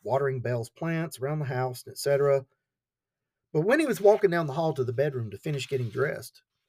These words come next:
he passed by all of their photos hanging there and suddenly stopped, just now realizing something very strange and odd. So odd, in fact, that it startled him.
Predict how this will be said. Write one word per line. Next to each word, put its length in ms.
he 120
passed 300
by 200
all 240
of 80
their 140
photos 460
hanging 320
there 200
and 220
suddenly 360
stopped, 500
just 260
now 120
realizing 540
something 380
very 220
strange 340
and 100
odd. 280
So 320
odd, 260
in 120
fact, 400
that 120
it 60
startled 400
him. 140